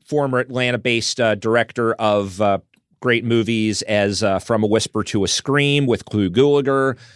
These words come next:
uh, Stepfather Two, uh, Texas Chainsaw Massacre Three, uh, you know, great genre guy. And,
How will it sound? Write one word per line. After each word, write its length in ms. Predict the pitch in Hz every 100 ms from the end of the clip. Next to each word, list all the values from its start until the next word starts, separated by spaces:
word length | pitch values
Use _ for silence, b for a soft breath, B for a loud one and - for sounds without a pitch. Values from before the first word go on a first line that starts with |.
| B -
uh, 360 | 101 90 87 85
Stepfather 760 | - - 131 - 139 127 123 120
Two, 840 | - 143 135 131 131 127 127 123 -
uh, 280 | 87 85
Texas 320 | 82 123 120 -
Chainsaw 360 | 120 113 113
Massacre 460 | 104 104 - 101 85
Three, 720 | - 135 147 139 135 131 123 b b b b b -
uh, 360 | 101 101 104 90
you 80 |
know, 240 | 107 101 98 -
great 320 | 170 226 104
genre 400 | 131 120 110 98
guy. 440 | 95 92 90 90 B B B -
And, 580 | 110 110 110 107 107